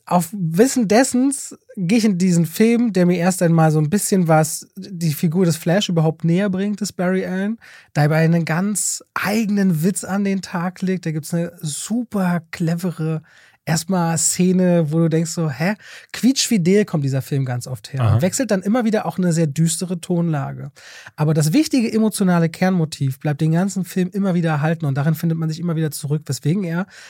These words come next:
Speaker 1: auf etwas wandelt, wo ich merke, da habe ich eine Verbindung, da habe ich auch eine Verbindung zu der Hauptfigur.
Speaker 2: Mhm.
Speaker 1: Und ich finde auch, dass Ezra Miller das richtig gut macht und fast keine Szene gefühlt kommt ohne ihn aus in diesem Film.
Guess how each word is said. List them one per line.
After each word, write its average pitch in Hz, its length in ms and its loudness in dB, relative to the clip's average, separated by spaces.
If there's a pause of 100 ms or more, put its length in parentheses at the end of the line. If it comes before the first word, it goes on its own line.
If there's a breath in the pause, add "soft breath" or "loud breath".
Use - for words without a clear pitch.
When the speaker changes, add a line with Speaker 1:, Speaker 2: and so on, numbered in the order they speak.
(100)
Speaker 1:
auf 151 140 -4
etwas 139 320 0
wandelt, 180 400 0
wo 156 80 0
ich 151 100 -6
merke, 156 460 -2
da 143 180 -6
habe 170 140 0
ich - 80 -4
eine 170 80 -2
Verbindung, 143 500 -4
da 131 60 -6
habe 156 80 0
ich 165 60 -4
auch 165 40 -4
eine 175 80 -2
Verbindung 160 300 -4
zu 160 100 -10
der 143 140 -4
Hauptfigur. 147 600 -8
Speaker 2:
Mhm. 107 200 0 (300 loud breath)
Speaker 1:
Und 135 140 2
ich 135 120 -2
finde 151 180 -4
auch, 139 60 -4
dass - 320 -6
Ezra 139 320 0
Miller 190 320 6
das 202 280 -6
richtig 180 340 -6
gut 180 240 -4
macht 185 260 -4
und 139 100 -2
fast - 300 -8
keine 156 260 -2
Szene 156 320 -2
gefühlt 139 560 -6
kommt 131 240 -10
ohne 156 240 -4
ihn 147 160 -4
aus 185 280 -6
in 139 60 -2
diesem 139 240 -4
Film. 165 300 -2